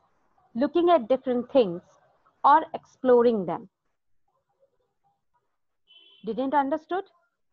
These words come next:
Not to worry. Online surfing can be simplified in the words like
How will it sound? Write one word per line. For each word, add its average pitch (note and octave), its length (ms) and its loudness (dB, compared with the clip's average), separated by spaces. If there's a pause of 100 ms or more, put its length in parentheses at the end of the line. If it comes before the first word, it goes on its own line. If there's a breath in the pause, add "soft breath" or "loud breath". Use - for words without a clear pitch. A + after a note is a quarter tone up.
(340)
Not A#3 300 -4
to B3 100 -8
worry. E3 320 -10 (640)
Online E4+ 400 0
surfing A#3+ 580 -4 (300)
can D#4 240 -2
be F4 100 -2 (100)
simplified A#3 760 -4 (300)
in A#3+ 100 -6
the G#3+ 100 -2
words G3+ 460 -4 (160)
like G3+ 460 2